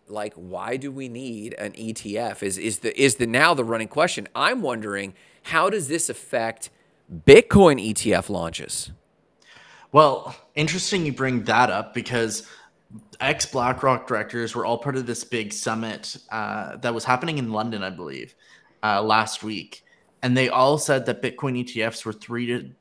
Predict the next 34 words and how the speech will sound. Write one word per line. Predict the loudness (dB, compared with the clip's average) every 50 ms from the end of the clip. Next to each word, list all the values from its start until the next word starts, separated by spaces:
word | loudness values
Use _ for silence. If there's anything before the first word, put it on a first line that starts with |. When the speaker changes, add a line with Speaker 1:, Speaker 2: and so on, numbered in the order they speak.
| _ -10
Speaker 2:
three | -4 -4 -2 -2
to | -2 -4
six | -4 -4 -4 -6 -6 -4 -2
months | -2 -2 -2 -4 -6
away. | -4 -4 -2 -2 -2 -4 -6 -8 -10 -14 _ _ _ _ _ _ _ _ _ _ _ _
Speaker 1:
Okay. | -6 -4 -4
Speaker 2:
Uh, | -4 -4 -4 -6 -8 -8 -10 -14 _ _ _ _ _ _ _ _
and | -6 -4 -2 -2 -2 -2 -2 -2 -4 -6 -8 -14 -20 _ _ _ _ _ _ _
they | -8 -4 -4 -2 -2 -2
were, | -4 -4 -4 -4 -4 -2 -2 -4 -4 -6 -8 -12 -16 -20 _ _ _ _ _ -20 -20 -20 -20 -20 -20 -20 -14 -6
there | -4 -2 0
was | 0 0 2
another | 2 2 2 2 0 0
very | 0 0 2 2 0 -2
interesting | -4 -6 -8 -8 -8 -10 -10
comment | -8 -6 -6 -6 -6 -8
that | -8 -10
they | -8 -8
made, | -8 -8 -8
and | -8 -8
I'm | -10 -10
trying | -6 -6 -6 -6
to | -4 -6
make | -8 -10 -10 -10
sure | -8 -8 -8 -8 -8 -12 -18 _ _ _ _ _ _
I | -6 -6
quote | -6 -4 -2 -2 -2 -2 -2
them | -4 -6 -6
correctly, | -8 -8 -6 0 0 0 0 0 -4 -10 -8 -6 -6 -6 -8 -10 -14 -20 _ _ _ _ _ _ _ _ -8
uh, | -6 -6 -6 -8 -8
so | -10 -8 -4
that | -4 -4
I | -4 -4
don't, | -6 -6 -4 -4 -4 -4 -6 -8 -10